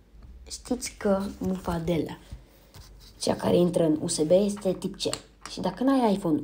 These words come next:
unsprezece sau unsprezece Pro sau unsprezece Pro Max, nu-ți poți încărca telefonul decât dacă cumperi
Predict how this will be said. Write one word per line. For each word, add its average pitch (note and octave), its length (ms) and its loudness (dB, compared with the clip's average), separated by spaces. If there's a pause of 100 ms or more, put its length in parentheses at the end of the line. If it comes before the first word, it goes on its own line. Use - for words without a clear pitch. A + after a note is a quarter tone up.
unsprezece B2+ 600 -4 (220)
sau - 300 -8 (360)
unsprezece D#3 400 -4
Pro - 120 -8
sau D3 140 -10
unsprezece - 400 -10
Pro - 140 -8
Max, - 280 -6 (1000)
nu-ți C4 320 0
poți D4 180 4
încărca A#3+ 280 0
telefonul A#3 380 -2
decât C4 180 -4
dacă C4 180 -2
cumperi - 440 12